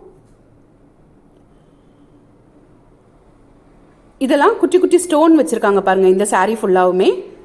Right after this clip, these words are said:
ஸ்டோன் வச்சிருக்கிறதுனால எழுநூத்தி அறுபத்தி அஞ்சு ரூபாய் இந்த சாரியோட ரேட்டு. இதுவுமே இப்ப ரொம்ப ட்ரெண்டிங்கா போய்கிட்டு இருக்கக்கூடிய ஒரு சாரி தான்.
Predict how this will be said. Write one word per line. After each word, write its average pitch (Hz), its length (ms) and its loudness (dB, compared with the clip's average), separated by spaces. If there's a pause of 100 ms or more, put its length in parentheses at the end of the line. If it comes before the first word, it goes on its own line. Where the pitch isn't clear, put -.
(300)
ஸ்டோன் 381 340 2
வச்சிருக்கிறதுனால 202 680 0 (420)
எழுநூத்தி 320 440 2 (120)
அறுபத்தி 269 380 0
அஞ்சு 220 220 0
ரூபாய் 214 340 -2
இந்த 247 200 -2
சாரியோட 214 440 0
ரேட்டு. 170 300 -2 (440)
இதுவுமே 302 360 2
இப்ப - 160 0
ரொம்ப 226 160 -2
ட்ரெண்டிங்கா 233 420 -2
போய்கிட்டு 214 380 -4
இருக்கக்கூடிய 185 340 -4
ஒரு 175 140 0
சாரி 175 280 -2
தான். 254 200 0